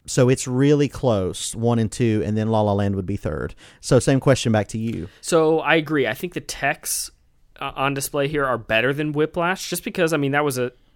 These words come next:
Speaker 2: really
Speaker 1: Oh,
Speaker 2: small
Speaker 1: yeah.
Speaker 2: movie and, you know,
Speaker 1: Right.
Speaker 2: before he was big. So, um, the tech-, technical aspects are a lot better. I rewatched it last, Whiplash last week,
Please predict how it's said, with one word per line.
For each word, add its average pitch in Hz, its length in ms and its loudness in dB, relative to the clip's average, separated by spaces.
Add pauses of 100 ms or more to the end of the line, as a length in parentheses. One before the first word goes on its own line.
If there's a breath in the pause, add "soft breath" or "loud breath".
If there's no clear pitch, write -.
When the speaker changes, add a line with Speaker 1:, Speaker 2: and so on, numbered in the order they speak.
(140)
Speaker 2:
really 147 200 2
Speaker 1:
Oh, - 20 -4 (160)
Speaker 2:
small - 20 4 (140)
Speaker 1:
yeah. 135 60 4
Speaker 2:
movie 123 500 0
and, 104 320 -8
you 123 200 -14
know, 107 60 -6
Speaker 1:
Right. 135 160 0
Speaker 2:
before 127 240 -6
he 117 80 -6
was 110 80 -8
big. 110 240 -8 (260 loud breath)
So, 135 680 0
um, 113 280 -8
the 123 100 -10
tech-, - 400 -8 (100)
technical 165 420 -4
aspects 127 380 -2
are 120 100 -6
a 110 60 -6
lot 113 320 -4
better. 127 340 -2
I 117 80 -2
rewatched 117 520 -4
it 110 100 -10
last, 110 320 -6
Whiplash 123 560 -4
last 107 300 -6
week, 110 260 -8